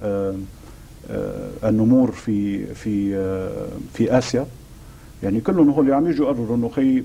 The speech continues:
بآخر المطاف، آه، ال-، العالم اقتصاد، والاقتصاد الحر هو، آه، اللي بي-، بيقدم الأمور. وبنظرتي نحن، آه، لازم نعمل، آه، تنسيق وتعاون وتكامل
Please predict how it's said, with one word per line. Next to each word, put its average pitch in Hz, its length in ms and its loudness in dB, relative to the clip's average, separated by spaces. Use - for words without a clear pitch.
بآخر 143 180 -2
المطاف، 131 520 2
آه، 104 260 -4
ال-، 104 420 -4
العالم 123 360 4
اقتصاد، 110 500 -4
والاقتصاد 120 600 2
الحر 110 460 2
هو، 123 200 6
آه، 95 80 -2
اللي 107 220 2
بي-، 104 360 0
بيقدم 104 640 0
الأمور. 98 340 -2
وبنظرتي 143 580 4
نحن، 131 320 0
آه، 120 220 0
لازم 117 320 4
نعمل، 107 440 0
آه، 104 300 -2
تنسيق 139 560 4
وتعاون 117 680 2
وتكامل 117 560 0